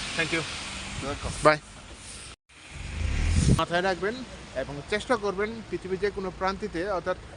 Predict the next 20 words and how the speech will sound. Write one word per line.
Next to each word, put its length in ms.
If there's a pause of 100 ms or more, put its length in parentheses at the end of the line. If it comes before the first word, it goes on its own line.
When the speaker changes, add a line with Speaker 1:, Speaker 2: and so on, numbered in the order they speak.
(120)
Speaker 1:
প্রবাসী 320
হিসাবে 420
যে 120
কোনো 240
প্রান্তে 260
থাকেন 280
না 180
কেন, 180 (640)
বৈধ 200
থাকার 300
জন্য 180
চেষ্টা 340
করবেন, 260 (120)
কারণ 240
বৈধতা 300
অনেকটা 420 (260)
গুরুত্বপূর্ণ। 580 (460)
যে 100
কোনো 200
সময় 360